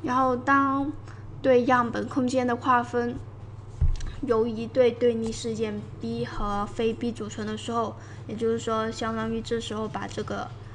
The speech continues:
呃，样本空间划分为两部分，一个是事件 B，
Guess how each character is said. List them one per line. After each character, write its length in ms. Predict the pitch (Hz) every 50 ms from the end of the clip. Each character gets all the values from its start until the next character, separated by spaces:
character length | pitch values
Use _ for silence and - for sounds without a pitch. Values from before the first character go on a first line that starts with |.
| - - - - - - - - -
呃， 220 | - 208 202 196 196
样 200 | 233 233 240 226
本 100 | 202 208
空 180 | - 233 220
间 300 | 208 220 208 208 214 214 - - - - - - - - - - - - - -
划 140 | - 240 233
分 220 | 233 226 226 226
为 80 | 220 220
两 260 | 220 220 208 214 208
部 160 | 214 233 226
分， 280 | 226 - 226 220 220 226 233
一 80 | 214
个 160 | 208 220 220
是 140 | 233 247 226
事 220 | 226 - 226 226 214
件 180 | 220 208 208
B， 300 | - 214 220 226 226 -